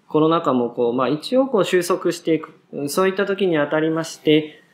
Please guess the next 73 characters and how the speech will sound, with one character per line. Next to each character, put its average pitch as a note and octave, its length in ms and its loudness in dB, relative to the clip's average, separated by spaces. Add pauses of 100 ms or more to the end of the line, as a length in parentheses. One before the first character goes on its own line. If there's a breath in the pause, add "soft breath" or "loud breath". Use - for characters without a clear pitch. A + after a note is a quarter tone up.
(180 loud breath)
も D#3 220 4
う G#3+ 60 4
一 G#3+ 180 -2
度 A3+ 260 4
こ A3 100 0
の G#3 220 2
コ G3+ 140 0
ロ G3+ 100 0
ナ G#3 120 0
禍 F3+ 140 4
を D3 60 2
通 E3+ 260 0
し - 60 -12
て B2+ 220 2
感 C#3 300 0
じ C3+ 120 -10
た C#3+ 120 0
こ C3 120 -6
と、 - 460 -2
ま D3+ 160 -4
た C#3 160 -4
学 C#3+ 320 -2
ん D#3 60 0
だ D#3 120 0
こ E3 100 -4
と F3+ 120 -4
と D#3+ 140 -6
い C3+ 60 0
う B2+ 40 -6
こ D3 160 -6
と F3 180 0
を、 C3 200 -2 (360 loud breath)
や D3+ 120 -2
っ - 40 -6
ぱ F3 80 2
り D#3+ 80 2
こ D3 140 -6
こ E3+ 120 2
で C3+ 360 0
振 D3 120 0
り D3+ 100 2
返 F3+ 160 0
っ F3 80 -6
て D#3+ 60 0
お C3 60 2
か C#3+ 140 0
な C#3+ 120 0
け C#3 120 -2
れ B2 100 0
ば B2 100 -6
な C3 140 -4
ら C#3+ 60 -6
な C#3 120 -6
い B2+ 80 -6
の A#2+ 160 -10
で C3 120 -6
は B2+ 180 -10
な D3 180 2
い C#3+ 80 -4
か D#3+ 120 -6
な G3+ 140 0
と C3+ 120 -4
い A2+ 60 -2
う A2 40 -12
気 - 120 -12
持 C3+ 140 -8
ち C#3 140 -8
に A#2+ 80 -6
な A#2+ 80 -10
り A#2 120 -8
ま A2 120 -14
し - 140 -14
て、 - 220 -20